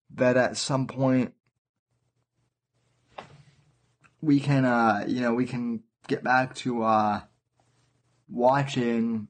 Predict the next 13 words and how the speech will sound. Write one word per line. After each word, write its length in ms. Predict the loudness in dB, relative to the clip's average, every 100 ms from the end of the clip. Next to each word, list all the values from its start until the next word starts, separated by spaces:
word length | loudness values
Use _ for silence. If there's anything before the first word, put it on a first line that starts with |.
| _ _ _ _ _ _ _ _ _ -20 _ -16
sports 760 | -14 -8 -2 2 0 -2 -6
without 640 | -6 0 4 4 2 0 -10 _ _ _ _ _ _ _ _ _
everything 400 | -2 0 0 2
being 300 | 2 2 0
politicized, 880 | -6 -2 0 0 -2 -2 0 -2 -2
and 160 | -2 2
I'm 160 | 2
hoping 320 | 2 0 2 0
the 120 | 0
same 300 | 0 0 2
with 180 | 0 -2
movies 560 | -2 2 4 4 4
and 320 | 2 2 0